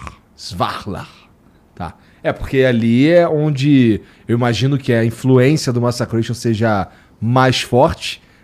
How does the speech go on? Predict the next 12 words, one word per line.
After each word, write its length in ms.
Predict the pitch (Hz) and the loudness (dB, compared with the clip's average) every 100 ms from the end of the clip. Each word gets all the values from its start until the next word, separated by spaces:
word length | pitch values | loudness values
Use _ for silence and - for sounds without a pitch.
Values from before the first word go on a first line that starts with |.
| _ | _
porque 260 | - 113 131 | -12 -4 -4
muitas 640 | 117 123 156 208 - 135 | -2 0 4 2 4 2
bandas 380 | 123 135 131 123 | 4 2 4 2
de 80 | 123 | 2
metal 340 | 123 107 123 | 0 0 -2
saem 300 | 131 175 156 | -2 -2 -2
do 100 | 180 | -2
mar 220 | 202 196 185 | -2 -2 -2
daquela 300 | 180 196 190 | -2 -2 0
região 360 | 202 165 139 | 0 0 0
ali, 220 | 117 107 | 0 0
né? 180 | 98 101 | -2 -6